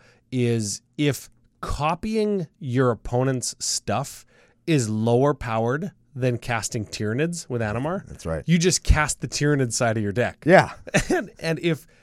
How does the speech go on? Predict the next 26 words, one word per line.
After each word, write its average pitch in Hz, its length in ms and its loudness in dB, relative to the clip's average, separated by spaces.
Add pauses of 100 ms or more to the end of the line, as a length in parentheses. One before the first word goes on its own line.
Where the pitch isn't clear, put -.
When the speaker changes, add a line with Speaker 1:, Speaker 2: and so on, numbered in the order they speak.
Speaker 1:
your 151 180 2
opponents 160 380 0
are 143 60 0
doing 127 300 -2
more 127 280 4
powerful 127 480 -4
stuff - 320 -4
than 117 160 -6
what 101 160 -10
Tyranids 139 480 0
are, 95 220 -6 (360)
you 190 180 0
clone 269 360 2
their 349 180 4
stuff. - 380 -2
Speaker 2:
Yeah, 320 160 8
exactly. 185 520 2
It's 214 180 6
perfect. 392 560 4 (180)
It, 160 220 -2
it 196 100 4
always, 220 540 6
Speaker 1:
Oh, - 80 0
Speaker 2:
it 180 80 6
Speaker 1:
man. - 60 4 (240)
Speaker 2:
can, - 40 -16